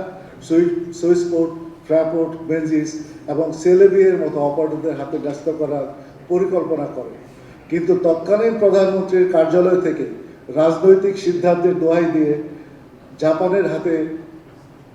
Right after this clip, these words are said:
এই দায়িত্ব তুলে দেওয়া হয়। আমরা অতীতে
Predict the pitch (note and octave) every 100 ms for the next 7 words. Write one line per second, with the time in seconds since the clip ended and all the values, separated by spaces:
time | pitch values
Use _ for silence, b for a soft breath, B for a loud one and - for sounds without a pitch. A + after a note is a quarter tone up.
0 | - - E3+ E3 E3 D#3+ D#3 D3+ D#3 -
1 | D3+ D3 C3+ B2 - - - - _ -
2 | _ _ _ _ _ _ _ _ b b
3 | b - E3 F3 F3+ F3 F#3 F#3+